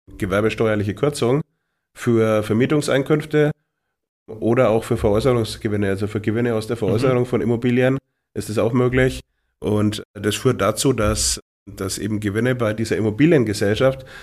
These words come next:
Speaker 1: dann gegebenenfalls nur mit, mit fünfzehn Prozent besteuert werden.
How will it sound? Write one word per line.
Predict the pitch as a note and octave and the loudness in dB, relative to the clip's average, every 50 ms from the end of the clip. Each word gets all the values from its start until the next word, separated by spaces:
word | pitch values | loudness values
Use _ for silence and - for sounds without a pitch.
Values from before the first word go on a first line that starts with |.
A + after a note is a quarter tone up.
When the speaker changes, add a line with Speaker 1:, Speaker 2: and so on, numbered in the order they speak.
| - - - - _ | -20 -20 -20 -12 _
Speaker 1:
dann | - A2 G#2+ G#2+ A2 A2 A2 - - _ _ _ _ _ - G2+ - - - - - - - - - - - - - - - - - | -4 -2 0 0 2 0 0 -2 -4 _ _ _ _ _ -18 -18 -16 -16 -14 -16 -16 -16 -16 -16 -16 -18 -18 -14 -12 -12 -12 -10 -6
gegebenenfalls | - A2 G#2+ G#2+ G#2+ A#2+ B2+ A#2+ A#2 - B2 A2+ A2 A2 - | -6 -4 -2 0 2 2 2 0 0 2 2 2 2 0 0
nur | B2 A#2 A2+ | 0 2 2
mit, | A2+ A2 G#2 G#2 - - F#2+ - _ _ _ - G2 | 2 2 0 -2 -4 -10 -14 -16 _ _ _ -16 -10
mit | D#2 G2 G#2 G2+ | -8 -8 -6 -4
fünfzehn | - B2 A#2 - - A#2+ A2+ | -4 -4 -2 -2 -2 -2 -2
Prozent | A2 G#2+ - - G2+ G2+ | -2 -4 -2 -2 -4 -4
besteuert | - G#2 - - E2+ E2 F2 E2 | -4 -6 -6 -6 -6 -6 -6 -8
werden. | E2 E2 E2+ F2 F2 | -10 -12 -12 -12 -14